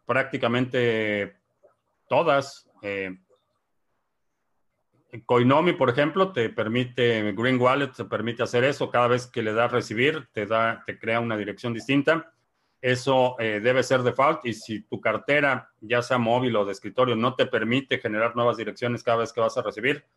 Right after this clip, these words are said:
eh, considera otra alternativa. Eh, utilizar, reutilizar direcciones es una de las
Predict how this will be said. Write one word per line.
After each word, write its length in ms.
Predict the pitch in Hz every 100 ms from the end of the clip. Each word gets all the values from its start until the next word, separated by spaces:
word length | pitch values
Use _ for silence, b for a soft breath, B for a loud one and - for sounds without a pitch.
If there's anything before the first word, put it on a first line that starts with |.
| _ _ _ _ _ _ -
eh, 560 | 113 107 101 101 98 95
considera 520 | 113 104 113 117 120
otra 180 | 117 117
alternativa. 800 | 104 104 101 98 120 110 104 - _
Eh, 340 | 101 98 98 -
utilizar, 680 | 110 117 107 104 131 135 -
reutilizar 640 | 113 117 117 113 110 139
direcciones 560 | 139 123 - 143 143 127
es 120 | 123
una 200 | 127 113
de 100 | 104
las 380 | 104 104 -